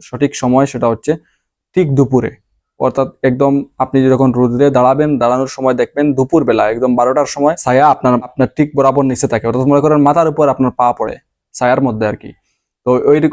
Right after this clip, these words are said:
ওই টাইমে আপনারা যদি পারেন তাইলে ভালো। আর যদি এরকম হয় যে আপনি অফিস বা আপনার অন্য কোনো কাজ কাম থাকে, ওই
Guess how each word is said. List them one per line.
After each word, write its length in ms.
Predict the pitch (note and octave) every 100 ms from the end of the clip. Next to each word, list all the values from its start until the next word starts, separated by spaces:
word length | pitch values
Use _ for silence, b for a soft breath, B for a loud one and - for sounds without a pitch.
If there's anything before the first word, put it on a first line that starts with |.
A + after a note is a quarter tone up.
| E3
ওই 80 | D#3+
টাইমে 220 | E3 D#3+ D#3
আপনারা 220 | C3+ C3 B2
যদি 120 | B2 A#2+
পারেন 200 | B2 D3 G3 G3
তাইলে 200 | C3+ B2+ B2 -
ভালো। 140 | A#2 A2+ A#2
আর 60 | A#2+
যদি 120 | C3+ D3
এরকম 220 | C#3 D3
হয় 160 | C#3 C#3
যে 60 | C3+ B2+
আপনি 120 | B2+ B2
অফিস 200 | B2+ A#2+ - _ _ _ _ -
বা 200 | B2 B2+ A#2+
আপনার 180 | A#2+ A#2+
অন্য 120 | A#2+ A#2+
কোনো 120 | B2 A#2+
কাজ 160 | B2 B2
কাম 100 | B2 A#2+
থাকে, 160 | B2+ C#3+ b b b _ _ _ _ _ _ _ _
ওই 80 | C3+